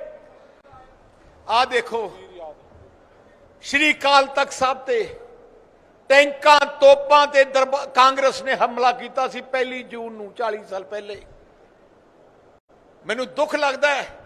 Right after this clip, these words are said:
ਕਿ ਪੰਜਾਬ ਦੀ ਜਨਤਾ ਨੇ ਤਿੰਨ ਵਾਰ ਕਾਂਗਰਸ ਦੀ ਸਰਕਾਰ ਬਣਾਤੀ ਉਹਦੇ ਬਾਅਦ। ਹਲੇ ਕਿਉਂ ਜ-,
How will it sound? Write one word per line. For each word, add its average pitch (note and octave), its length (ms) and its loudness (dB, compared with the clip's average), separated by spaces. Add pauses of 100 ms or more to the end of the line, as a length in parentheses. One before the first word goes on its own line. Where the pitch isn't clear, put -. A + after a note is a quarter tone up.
(280)
ਕਿ C4 140 -6
ਪੰਜਾਬ B3+ 560 0
ਦੀ C4+ 120 -10
ਜਨਤਾ B3+ 380 -2
ਨੇ C4+ 140 0
ਤਿੰਨ D4 340 -2
ਵਾਰ C4+ 260 2
ਕਾਂਗਰਸ B3 440 -2
ਦੀ A3 120 -14
ਸਰਕਾਰ G#3+ 420 -2
ਬਣਾਤੀ G3 320 -8
ਉਹਦੇ A#3 140 -4
ਬਾਅਦ। G#3+ 360 -6 (1300)
ਹਲੇ F4 200 10
ਕਿਉਂ F4+ 340 0
ਜ-, - 180 -14